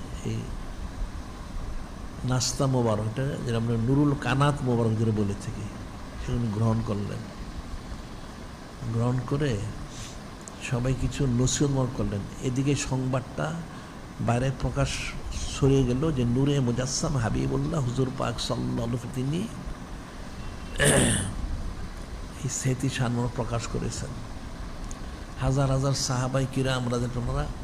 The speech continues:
মসজিদ নববী শরীফে উপস্থিত হয়ে গেছে। নূরে মুজাসসাম হাবিবুল্লাহ হুজুর পাক সাল্লাল্লাহু আলাইহি ওয়াসাল্লাম, তিনি হুজরা শরীফে সবাইকে নিয়ে এই নাস্তা মোবারক করে, তালিম মোবারক দিয়ে উনি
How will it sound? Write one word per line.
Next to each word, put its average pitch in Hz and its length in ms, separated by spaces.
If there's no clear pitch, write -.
মসজিদ 127 300
নববী 127 340
শরীফে 147 320
উপস্থিত 127 420
হয়ে 104 200
গেছে। - 200
নূরে 147 300
মুজাসসাম 135 640
হাবিবুল্লাহ 131 680
হুজুর 123 280
পাক - 220
সাল্লাল্লাহু 67 520
আলাইহি 57 140
ওয়াসাল্লাম, - 280
তিনি 135 180
হুজরা 123 300
শরীফে 139 360
সবাইকে 123 260
নিয়ে 127 240
এই 120 160
নাস্তা 120 380
মোবারক 131 300
করে, 139 180
তালিম 127 320
মোবারক 123 380
দিয়ে 135 280
উনি 123 200